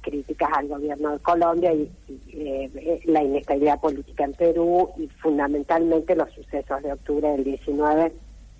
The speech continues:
en Chile, que tuvieron un significado muy especial porque Chile aparecía claramente como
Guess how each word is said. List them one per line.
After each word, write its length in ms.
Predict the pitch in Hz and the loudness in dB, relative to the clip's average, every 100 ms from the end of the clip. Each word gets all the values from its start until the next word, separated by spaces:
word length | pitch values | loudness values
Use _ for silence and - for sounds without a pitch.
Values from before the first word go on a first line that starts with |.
| - - - | -20 -20 -2
en 220 | 190 160 | 0 2
Chile, 360 | - 208 202 202 - - - | 2 4 4 4 -4 -20 -12
que 80 | - | -8
tuvieron 400 | - 160 180 185 | -2 2 2 2
un 120 | 185 | 0
significado 600 | 185 190 180 165 185 180 | 0 -2 -2 -2 0 2
muy 260 | 170 185 190 | 0 0 0
especial 480 | 185 180 - 202 208 | -2 -6 -2 0 0
porque 300 | 208 - 160 | -2 -4 -6
Chile 320 | - 190 202 - | 0 2 2 0
aparecía 600 | 165 165 160 - - 196 185 | -2 -2 -2 -2 2 2 2
claramente 920 | 202 196 190 202 226 208 202 180 170 - | 2 2 2 4 4 2 2 0 0 0
como 520 | 170 165 180 196 | 0 2 2 2